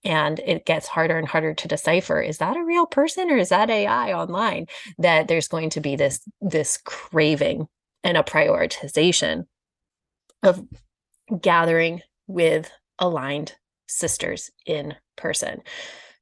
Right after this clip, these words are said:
So it was a surprise. It was definitely a little bit of a, a surprise. And it, it's so beautiful because it just reinforced, like, "Oh yeah, I'm,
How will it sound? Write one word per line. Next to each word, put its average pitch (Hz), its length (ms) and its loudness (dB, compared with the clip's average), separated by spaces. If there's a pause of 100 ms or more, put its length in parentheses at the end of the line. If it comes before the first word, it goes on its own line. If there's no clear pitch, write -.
So 170 380 4
it - 120 -2
was 240 120 2
a 403 80 4
surprise. 285 520 4
It 78 60 -8
was 160 120 -6
definitely 233 360 0
a 220 80 0
little 180 220 4
bit 170 140 0
of 156 100 -6
a, 170 200 -4
a 160 140 -2
surprise. - 540 -2
And 160 220 -2
it, - 200 -2 (160)
it's 160 280 -2
so 165 120 2
beautiful 151 360 0
because - 320 -6
it 151 80 -2
just - 220 -6
reinforced, 147 540 -2
like, 151 200 0
"Oh 208 100 -6
yeah, 254 160 0
I'm, 160 200 -2